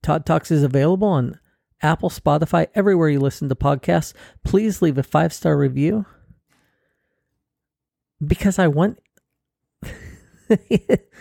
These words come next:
because I want you to. Okay, please leave a five-star review if you found this beneficial.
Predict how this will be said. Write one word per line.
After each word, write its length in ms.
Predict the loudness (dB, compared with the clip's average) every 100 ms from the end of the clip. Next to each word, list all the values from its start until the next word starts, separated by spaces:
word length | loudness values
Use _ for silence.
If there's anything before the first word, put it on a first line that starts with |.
| -20 -10 -8 -2
because 280 | -2 0 0
I 60 | 0
want 220 | 0 -4
you 160 | -4
to. 480 | -4 0 4 4 0 -8 _ _ _ _ _ _ _ _ _ _ _ _ _ _ _ _ _ _ -8
Okay, 320 | -6 -4 -8 _ -2
please 240 | 0 2
leave 140 | 0 0
a 60 |
five-star 520 | 0 0 0 2 2
review 380 | 2 2 0 -2
if 260 | -2 -4 -2
you 80 | -2
found 300 | 0 0 -2
this 120 | -2
beneficial. 720 | 0 0 0 -2 -2 -8 -10